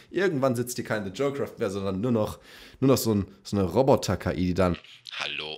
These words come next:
und herzlich willkommen zu einem weiteren Video. Heute zeige ich Ihnen Redstone." Wahrscheinlich werden diese Videos sogar besser sein als meine aktuellen Videos. Das ist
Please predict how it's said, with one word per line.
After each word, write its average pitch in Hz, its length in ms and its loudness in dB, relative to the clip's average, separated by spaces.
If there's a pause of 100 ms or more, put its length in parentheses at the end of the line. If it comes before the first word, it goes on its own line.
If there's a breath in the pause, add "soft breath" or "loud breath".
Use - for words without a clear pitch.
und 156 180 -10
herzlich 80 480 0
willkommen 76 540 -10
zu - 180 0
einem 76 340 -4
weiteren 76 580 -4
Video. 76 360 -6 (160)
Heute 76 260 -6
zeige 76 320 -4
ich 78 180 -8
Ihnen 76 120 -12
Redstone." 78 640 -4
Wahrscheinlich 95 340 -4
werden 87 140 -2
diese 85 180 -4
Videos 82 180 -2
sogar 80 160 -6
besser 80 240 -4
sein 80 140 -4
als 78 140 -8
meine 78 240 -8
aktuellen - 460 -12
Videos. - 440 -14
Das - 200 -14
ist - 280 -14